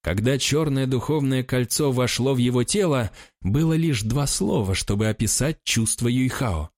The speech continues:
Снесло крышу. Когда черное духовное кольцо слилось с его телом, Юйхао почувствовал, что все его тело вот-вот разорвется на части. Все его тело сильно дрожало,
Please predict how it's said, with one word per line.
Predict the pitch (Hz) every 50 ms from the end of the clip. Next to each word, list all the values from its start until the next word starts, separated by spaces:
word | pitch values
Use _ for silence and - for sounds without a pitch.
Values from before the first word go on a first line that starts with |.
| _ _ _ _ _ _ _ -
Снесло | - - 190 196 208 208 - - - 220 214 175
крышу. | - - 208 208 190 127 90 - - - 76 - - _ _ _ _ _ _ _ _ _ _ _ _ _ _ _ _
Когда | - 95 104 110 139 147 -
черное | - - - 202 180 143 127 127 127 131
духовное | 131 151 147 - 185 180 156 131 139 139 135
кольцо | - - 151 151 139 - - 170 135
слилось | - - - 139 170 175 147 143 131 - -
с | -
его | 120 131 139 147
телом, | 143 - 262 277 208 170 147 123 117 - - - - - - -
Юйхао | - 101 113 135 151 - - 185 185 175
почувствовал, | 165 - - 165 165 - - 240 196 - - 160 143 123 104 - - _ _ _
что | - - - - 190 180
все | 170 - - - - - - 202
его | 185 165 170 160
тело | - - 220 208 185 185 151
вот-вот | 123 123 160 226 214 170 - - 170 185 220 226 196 - -
разорвется | 170 190 170 160 185 185 196 202 220 190 147 - - 185
на | 185 196 196
части. | 170 - - 156 110 80 - - - - - - _ _ _ _ _ _ _ _ _ _ -
Все | - - - 107
его | 107 101 107 110
тело | 104 - 123 123 127 127 131
сильно | 117 - - - - 139 143 156 190 190 185 180 175 156
дрожало, | 143 147 160 160 151 139 160 143 123 113 107 107 95 -